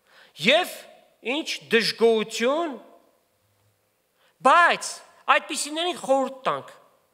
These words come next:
նայիր և քննիր բոլոր նրանց, ովքեր որ քեզանից ավելի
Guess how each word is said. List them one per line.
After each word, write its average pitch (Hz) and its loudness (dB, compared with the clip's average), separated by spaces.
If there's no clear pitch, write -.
նայիր 277 0
և 269 -4
քննիր 277 -4
բոլոր 240 2
նրանց, 240 0
ովքեր 269 2
որ 285 -4
քեզանից 254 0
ավելի 262 -2